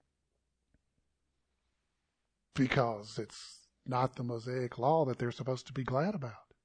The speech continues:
It's the Abrahamic covenant that causes the nations to be glad. Because in, through the Abrahamic covenant, we are made the people of God. And it finds its fulfillment in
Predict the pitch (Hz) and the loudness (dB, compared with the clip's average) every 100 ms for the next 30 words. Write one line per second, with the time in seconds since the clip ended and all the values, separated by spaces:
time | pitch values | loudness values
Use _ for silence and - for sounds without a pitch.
0 | _ _ _ - - - - 139 135 - | _ _ _ -20 -20 -20 0 0 2 2
1 | 139 151 139 139 135 147 147 - - - | 6 6 6 4 6 6 4 0 -6 4
2 | 180 208 196 143 110 - - - _ _ | 6 6 4 4 -2 -14 -18 -20 _ _
3 | _ _ _ _ _ - 147 - 139 143 | _ _ _ _ _ -4 0 2 4 4
4 | 135 131 - 143 143 160 170 143 127 - | 2 0 4 6 8 6 4 0 0 -2
5 | 123 117 117 107 101 - _ _ _ _ | -2 -2 -2 -4 -8 -16 _ _ _ _
6 | _ _ - 151 143 156 143 160 160 160 | _ _ -2 0 2 2 4 6 6 8
7 | 156 156 147 165 165 - - 190 190 160 | 6 6 4 4 2 0 0 2 0 0
8 | 156 202 254 262 226 151 117 - _ _ | 4 6 8 8 6 4 0 -8 _ _
9 | _ _ _ _ - 156 165 175 165 180 | _ _ _ _ 0 2 6 6 4 2
10 | 185 180 190 185 202 202 214 170 127 _ | 2 2 0 0 0 0 -2 -6 -8 _
11 | _ _ _ _ _ _ _ _ - _ | _ _ _ _ _ _ _ _ -20 _
12 | 175 175 175 180 - 185 185 185 185 - | 6 8 8 6 6 8 8 6 2 0
13 | 196 190 - 214 214 202 170 170 170 | 0 0 2 4 6 6 4 4 2